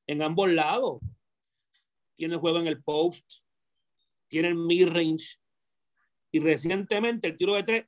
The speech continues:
todavía es la hora que no la, no lo ha perfeccionado. Este año se ha escrachado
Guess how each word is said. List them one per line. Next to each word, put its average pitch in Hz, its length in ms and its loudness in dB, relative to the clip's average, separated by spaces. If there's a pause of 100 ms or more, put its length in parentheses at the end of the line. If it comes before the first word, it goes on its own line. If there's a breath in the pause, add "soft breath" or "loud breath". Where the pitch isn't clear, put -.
todavía 160 420 0
es 196 80 0
la 190 220 -2
hora 208 220 -4
que 165 100 -8
no 156 140 -8
la, 170 180 -4
no 156 180 -4
lo 165 60 0
ha 170 80 -4
perfeccionado. 139 800 -4 (960 soft breath)
Este 220 420 6
año 247 300 6
se 190 80 2
ha 185 40 2
escrachado 139 680 0